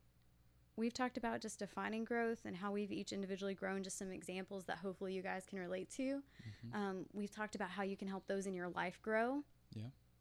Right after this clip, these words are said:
Speaker 1: and, and plant seed and, and just steps and action plans that you can take in your relationships, in your decision making, and taking responsibility in your walk with God,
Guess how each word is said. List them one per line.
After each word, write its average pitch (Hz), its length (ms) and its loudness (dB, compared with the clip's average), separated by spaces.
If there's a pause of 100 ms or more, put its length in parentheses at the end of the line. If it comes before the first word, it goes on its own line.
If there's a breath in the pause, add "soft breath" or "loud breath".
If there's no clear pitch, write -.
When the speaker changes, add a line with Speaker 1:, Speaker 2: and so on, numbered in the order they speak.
(240)
Speaker 1:
and, 196 180 0
and 196 180 -2
plant 202 320 -4
seed 214 500 -2
and, 185 420 -2 (800 loud breath)
and 202 260 2
just 190 300 -4 (460)
steps 254 400 2
and 220 100 0
action 214 400 2
plans 202 260 0
that 185 140 -2
you 202 160 0
can 202 220 -4
take 170 480 -6
in 196 100 0
your 180 140 0
relationships, 202 960 0 (340 loud breath)
in 202 140 4
your 190 120 4
decision 196 460 2
making, 196 640 -2
and 185 120 -4
taking 185 320 -4
responsibility 202 1160 0 (960 soft breath)
in 214 120 4
your 208 140 4
walk 180 280 2
with - 160 -6
God, 202 480 4